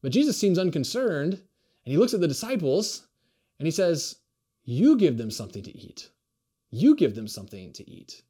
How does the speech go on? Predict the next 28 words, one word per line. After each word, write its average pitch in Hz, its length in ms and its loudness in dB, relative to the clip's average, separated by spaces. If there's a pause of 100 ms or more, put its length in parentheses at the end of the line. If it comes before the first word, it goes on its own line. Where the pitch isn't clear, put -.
(460)
Now, 117 200 -6
at - 180 -18
that 240 260 -6
point, 113 520 -8 (320)
the, 123 100 -4
the 123 160 -4
disciples 139 840 -4 (180)
are 131 140 -10
in 160 160 0
that 147 180 -6
same 185 260 -2
place 165 300 0
as 143 180 -6
the 139 140 -4
ancient 165 320 -4
Judeans. 151 600 -4 (260)
They're 143 140 0
in 156 100 2
the 143 80 -2
same 180 280 -2
place 175 280 -2
that, 156 160 -4
that 135 100 -4
many 165 220 -2
of 139 120 -2
us 170 280 -6
have 139 240 -12
been. 165 340 -4